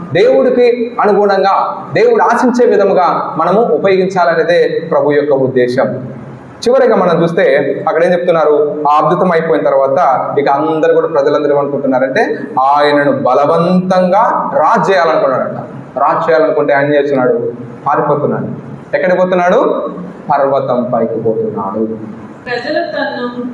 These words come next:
Speaker 1: ఆ.
Speaker 2: బలవంతముగా రాజు చేయుచున్నారని తెలుసుకొని,
Speaker 1: ఆ.
Speaker 2: యేసు మరలా ఒంటరిగా పర్వతము పైకి వెళ్ళాడు.
Speaker 1: ఆ,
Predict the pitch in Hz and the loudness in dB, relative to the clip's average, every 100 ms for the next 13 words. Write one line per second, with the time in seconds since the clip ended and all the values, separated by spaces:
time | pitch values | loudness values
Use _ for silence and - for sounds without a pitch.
0 | - 147 123 - - 294 302 302 285 294 | -4 -2 -2 -2 -4 -4 -4 -4 -4 -4
1 | 277 480 240 - 254 254 254 240 233 226 | -4 -4 -4 -4 -2 -2 -4 -10 -8 -8
2 | 220 220 220 220 220 226 214 208 196 202 | -8 -6 -6 -6 -8 -8 -6 -6 -8 -4
3 | 131 - - - 233 254 - 302 269 254 | -2 -2 -4 -6 -4 -2 -4 -4 -4 -4
4 | 254 254 247 254 247 247 247 240 220 220 | -4 -2 -2 -4 -6 -4 -2 -2 -6 -8
5 | 220 226 254 262 262 254 233 214 214 196 | -6 -6 -6 -6 -6 -6 -6 -6 -4 -6
6 | 180 170 165 147 127 120 113 104 95 | -6 -6 -6 -2 0 2 0 -2 -6